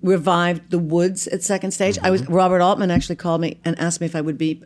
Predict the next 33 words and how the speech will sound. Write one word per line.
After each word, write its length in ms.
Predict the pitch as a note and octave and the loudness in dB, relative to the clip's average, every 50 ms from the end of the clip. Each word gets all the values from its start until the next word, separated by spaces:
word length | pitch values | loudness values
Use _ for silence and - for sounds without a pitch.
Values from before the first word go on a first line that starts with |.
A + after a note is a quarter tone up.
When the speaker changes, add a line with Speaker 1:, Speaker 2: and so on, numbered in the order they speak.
| - - | -8 -4
Speaker 1:
in 400 | E3+ F3 F3 F3 F#3 F#3 F3+ E3+ - - - - | -2 0 0 2 2 0 -2 -4 -6 -12 -8 -4
Come 160 | E3+ D#3 D3+ | -2 0 0
Back 180 | D3+ D3+ D3+ | 0 0 -2
to 80 | - - | -4 -8
the 60 | D#3+ | -8
Five 200 | - E3 D3 C#3 D3 | -4 -4 -2 -2 -2
and 80 | C#3+ | -2
Dime, 260 | C#3+ C#3+ C#3+ C#3 C3+ C3+ | 0 0 -2 -2 -2 -2
Jimmy 220 | - D3+ D3 D3 C3+ | 0 0 2 2 2
Dean, 240 | C#3 C#3+ C#3+ C#3 | 2 2 2 2
Speaker 2:
Wow. 40 | C3+ A2 | 2 0
Speaker 1:
Jimmy 240 | D3 C#3+ C#3+ C#3+ | 0 2 2 2
Dean 200 | C3 D3+ D3 C#3+ | 2 0 0 0
on 100 | C#3+ C#3 | 0 0
Broadway. 420 | C3+ E3+ F3+ G3 G#3 G3+ F3+ - - - | 0 0 0 0 0 -2 -2 -4 -4 -4
And 220 | E3 D#3+ D#3+ - - - | -4 -2 -2 -4 -4 -2
I 140 | D#3+ F3 F3+ | -2 -2 -2
said 260 | E3+ - E3+ D3+ - | 0 -2 -4 -2 0
no. 300 | F#3 G3+ G3+ F#3 F#3 F3+ - - - - | 0 0 0 0 -2 -4 -8 -16 -8 -2
I'll 100 | - G3+ | 0 2
never 220 | A3 A3 G3+ G#3 G3 | 2 2 2 2 2
know 120 | F3+ E3 | 2 2
whether 240 | D#3+ E3 D3+ D#3+ D#3 | 2 0 2 2 2
I 80 | D3+ D3+ | 2 2
made 200 | D3+ D3+ D3 C3+ | 2 2 0 -2
the 80 | C3 | -4
right 140 | C#3+ D3 D3 | -4 -6 -4
decision 360 | E3 D#3 - G#3+ G#3 G3 F3 | -4 -4 -4 -4 -4 -4 -4
because 200 | E3+ - D#3+ D3+ | -4 -6 -4 -4
I 60 | D#3 | -4
had 140 | D3+ D#3 D3 | -2 -2 -2
already 180 | D3+ D3+ D3+ - | -2 -2 -2 -2
committed 420 | - E3 F3 F#3+ G3+ F#3+ F3 - | 0 0 2 2 2 2 0 -2